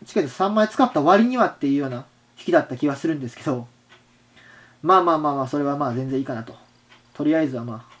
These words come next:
時の運みたいなところあるんで、えー、まあ、三枚ゲットしたことに変わりはないんで、ま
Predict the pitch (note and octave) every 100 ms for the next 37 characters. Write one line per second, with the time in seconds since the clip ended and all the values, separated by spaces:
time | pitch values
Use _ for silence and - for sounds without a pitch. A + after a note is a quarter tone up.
0 | _ - D3+ C#3+ D#3+ D3+ C3 A#2 A#2+ C3
1 | C#3 A#2+ D3 C3 G#2+ _ _ _ _ -
2 | _ _ _ - A#2+ D2 - - - _
3 | _ _ _ _ _ - D#3+ E3 E3 D#3
4 | - C#3+ B2+ B2 A#2 A#2+ C3+ C#3 C3+ C3+
5 | B2 G#2